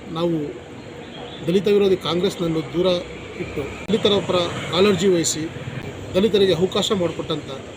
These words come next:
ಬಿ ಜೆ ಪಿ, ಬಿ ಜೆ ಪಿ ಪಕ್ಷಕ್ಕೆ ನಮ್ಮ ದಲಿತರು ಬೆಂಬಲಿಸಿ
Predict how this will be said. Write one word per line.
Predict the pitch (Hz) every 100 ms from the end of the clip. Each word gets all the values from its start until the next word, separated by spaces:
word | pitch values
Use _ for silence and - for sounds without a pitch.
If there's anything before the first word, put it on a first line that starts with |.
| 127
ಬಿ | 175
ಜೆ | 214
ಪಿ, | 190 165 - - - - - - - - - - - - - - - - - - - - - - - -
ಬಿ | 175
ಜೆ | 175 214
ಪಿ | -
ಪಕ್ಷಕ್ಕೆ | - - - - 143 156 - - - - 147
ನಮ್ಮ | 165 156
ದಲಿತರು | 131 165 185 160 151
ಬೆಂಬಲಿಸಿ | - - 160 180 180 151 147